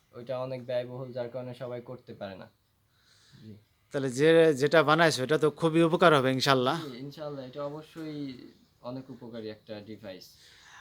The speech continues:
Speaker 2: আপনাদের যারা, যারা এই রোগে আক্রান্ত আছেন,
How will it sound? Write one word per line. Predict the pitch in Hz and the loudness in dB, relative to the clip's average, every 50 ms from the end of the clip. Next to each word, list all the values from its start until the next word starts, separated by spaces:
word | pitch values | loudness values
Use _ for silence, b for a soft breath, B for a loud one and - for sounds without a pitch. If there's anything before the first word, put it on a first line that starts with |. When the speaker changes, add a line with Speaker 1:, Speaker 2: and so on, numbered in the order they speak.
| b b | b b
Speaker 2:
আপনাদের | 123 123 135 147 143 156 151 131 | -2 -2 0 2 4 4 4 6
যারা, | 143 147 139 143 143 143 139 | 6 6 8 8 8 8 6
যারা | 135 143 139 143 139 135 139 151 | 6 4 4 4 4 4 2 0
এই | 147 143 143 143 139 135 139 139 131 - - | 0 0 0 0 0 -2 -4 -6 -10 -14 -14
রোগে | - 135 131 143 139 131 147 | -8 -4 -2 -2 0 2 4
আক্রান্ত | 139 135 - - 151 151 147 131 - | 4 4 2 2 0 -2 -2 0 2
আছেন, | 147 143 127 - - 127 120 143 165 | 2 2 2 0 -2 -4 -4 -6 -8